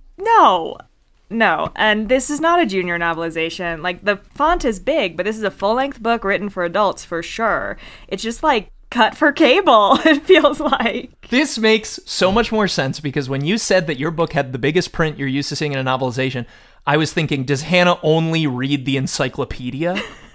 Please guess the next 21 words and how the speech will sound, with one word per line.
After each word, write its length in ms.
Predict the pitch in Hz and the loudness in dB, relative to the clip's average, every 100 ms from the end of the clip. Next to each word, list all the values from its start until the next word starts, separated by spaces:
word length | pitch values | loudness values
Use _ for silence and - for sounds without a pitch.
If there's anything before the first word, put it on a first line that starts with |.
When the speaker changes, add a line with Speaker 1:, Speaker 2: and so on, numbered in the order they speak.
| - - | -8 0
Speaker 2:
<laughs> 0 | |
Like, 440 | 240 254 196 - | 2 2 -4 -4
this 180 | 269 262 | -2 0
is 180 | 226 170 | -2 0
normal 440 | 151 175 202 180 - | 2 4 6 4 2
Speaker 1:
So 140 | - | 0
Speaker 2:
print. 160 | 190 294 | 2 2
Speaker 1:
yours 240 | 339 330 | 2 2
looks 300 | 320 330 - | 2 0 2
normal? 500 | 302 320 359 381 415 | 2 2 2 0 0
Yours 260 | 330 269 285 | 0 0 0
is, 140 | 294 | -6
like, 220 | 302 285 294 | -4 -4 -2
Speaker 2:
<laughs> 0 | |
Yeah, 80 | |
it's 60 | 285 | 0
Speaker 1:
irregularly 480 | 269 262 285 277 277 | 0 4 4 4 0
Speaker 2:
pretty, 500 | 226 269 269 277 320 _ _ - _ _ | -2 -4 -8 -10 -14 _ _ -20 _ _
pretty 200 | 349 440 | -2 2
Speaker 1:
Yes. 80 | 233 | 2
Speaker 2:
normal. 540 | 202 240 220 123 170 | 4 4 4 0 -4